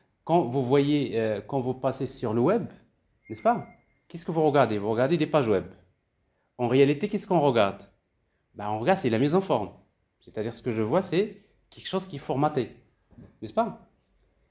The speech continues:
Mais, euh, ce que vous voyez là dans la mise en forme, ben, qu'est-ce que, qu'est-ce qu'on a mis en forme ? On a mis en forme des données, n'est-ce pas ? Mais ces données-là, elles ont une structure. Ben, il se trouvait qu'à l'époque,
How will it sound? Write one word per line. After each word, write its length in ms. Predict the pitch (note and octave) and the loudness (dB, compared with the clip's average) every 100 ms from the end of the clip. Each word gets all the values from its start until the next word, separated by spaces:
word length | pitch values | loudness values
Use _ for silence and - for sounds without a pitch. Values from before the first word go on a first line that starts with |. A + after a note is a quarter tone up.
| _ _ | _ _
Mais, 480 | - D#3 F#3 C3 - - | 2 6 6 6 -4 -8
euh, 300 | B2+ A#2+ - | -2 -2 -4
ce 140 | - - | -10 -10
que 80 | |
vous 120 | E3 C#3 | -6 0
voyez 200 | D#3+ D#3 | 2 4
là 140 | D3+ | 4
dans 120 | C3+ | 4
la 100 | C#3 | 4
mise 160 | C#3+ B2+ | 2 4
en 100 | C#3 | 2
forme, 420 | C#3 A#3 A#3+ A#2+ | 2 0 0 0
ben, 260 | B2 A#2 G#2 | 0 -2 -4
qu'est-ce 200 | E3 - | -10 -6
que, 240 | F3 C#3+ | -4 -6
qu'est-ce 220 | - F3 | -10 -10
qu'on 120 | E3+ E3+ | -2 0
a 80 | |
mis 140 | E3 D#3+ | 2 2
en 120 | C#3 | 0
forme ? 360 | C3+ A2+ G2+ - | -2 -4 -4 -4
On 120 | A2+ | -2
a 80 | C3 | 2
mis 140 | D3 | 2
en 100 | - | 0
forme 240 | B2+ G3+ E3+ | 0 2 4
des 100 | A#2+ | 4
données, 400 | B2 F#3 C3 - _ _ _ _ _ _ _ _ | 4 2 0 -6 _ _ _ _ _ _ _ _
n'est-ce 100 | G#2+ | -6
pas ? 320 | - A3+ - - _ _ _ _ _ _ _ _ - | 0 0 -2 -14 _ _ _ _ _ _ _ _ -2
Mais 120 | C3+ | 0
ces 160 | C#3+ | 4
données-là, 420 | D3 D3+ D#3+ G#3+ F#3 | 6 6 6 4 2
elles 140 | D3+ | 2
ont 60 | F#3+ | 2
une 80 | |
structure. 440 | F#3+ - F3+ C#3+ C3+ - - _ _ _ _ _ _ _ _ - - | 0 -2 -8 -6 -8 -10 -20 _ _ _ _ _ _ _ _ -20 -8
Ben, 180 | G#2+ C3+ | 4 4
il 80 | C#3+ | 4
se 120 | - | 0
trouvait 320 | E3 F3+ E3+ | -2 -2 0
qu'à 220 | G3 F#3+ D3+ | 0 2 2
l'époque, 460 | E3 E3 A#3+ - | 0 0 -4 -4